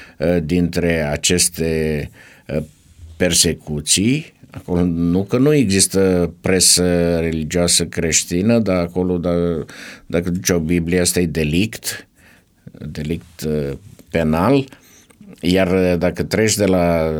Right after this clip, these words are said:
religia statului cu pricina, mai ales dacă vorbim de, de religii militante, așa cum este islamismul, treci la creștinism, ă,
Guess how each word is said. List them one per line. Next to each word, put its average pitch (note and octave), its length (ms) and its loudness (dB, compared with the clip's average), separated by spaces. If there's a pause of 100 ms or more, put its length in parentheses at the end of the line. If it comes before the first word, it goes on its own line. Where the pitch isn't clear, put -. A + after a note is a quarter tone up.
(120)
religia E2+ 1000 0 (320)
statului E2+ 640 -2
cu D#2+ 140 -8
pricina, D#2+ 840 0 (460)
mai F2 140 -2
ales F2+ 180 2
dacă E2+ 180 -2
vorbim E2 380 -2
de, D#2 560 -2
de D#2 140 -4
religii D#2 440 -4
militante, D#2 680 -2
așa D2 200 -4
cum D2 160 -8
este D#2 280 -4
islamismul, C#2 880 -6 (200)
treci E2+ 240 -4
la F#2 160 0
creștinism, D#2 1000 -4
ă, G#2+ 80 0